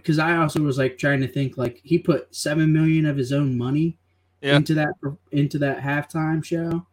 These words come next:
Speaker 1: So I was, like, trying to think, like, "Man, what did he spend seven million dollars on?" And I just started to think, like, well, maybe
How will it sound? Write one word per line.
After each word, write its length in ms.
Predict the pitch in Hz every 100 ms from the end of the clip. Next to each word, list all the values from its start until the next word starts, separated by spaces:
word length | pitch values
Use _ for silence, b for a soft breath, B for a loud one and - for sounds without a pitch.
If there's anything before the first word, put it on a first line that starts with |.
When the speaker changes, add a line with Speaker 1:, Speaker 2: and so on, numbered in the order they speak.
| _ _ _ _ _ -
Speaker 1:
So 120 | 175
I 160 | 147 147
was, 160 | 147
like, 160 | 139 127
trying 220 | 135 135
to 60 | 123
think, 200 | 131 120
like, 260 | 117 101 -
"Man, 340 | 120 147 120
what 140 | 113 151
did 140 | 147
he 100 | 120
spend 420 | - - 143 131
seven 440 | - 135 139 143 135
million 360 | 139 135 113
dollars 440 | 123 143 147 127 120
on?" 240 | 117 117
And 140 | 120 127
I 120 | 147
just 220 | 147 135
started 340 | - 135 123 123
to 100 | 127
think, 260 | 127 120
like, 140 | 123 120
well, 160 | 131 135
maybe 440 | 175 185 180